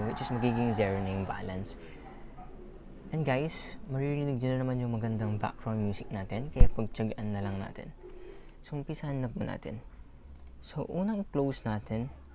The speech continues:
ang alam pong i-close natin is lahat ng laman ng income statement and kasama si capital. Ito. Ito lahat ang close natin.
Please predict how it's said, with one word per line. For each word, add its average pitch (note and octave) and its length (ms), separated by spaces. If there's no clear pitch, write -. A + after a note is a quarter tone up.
ang C#3+ 100
alam D3+ 240
pong - 220
i-close D3 420
natin C3 480
is C3+ 100
lahat C3+ 240
ng C3 80
laman B2+ 280
ng - 100
income G#2+ 480
statement - 640
and D3 380
kasama A#2+ 420
si A#2 320
capital. G#2 560
Ito. A#2 240
Ito - 180
lahat A#2 320
ang A2+ 160
close G#2+ 320
natin. - 320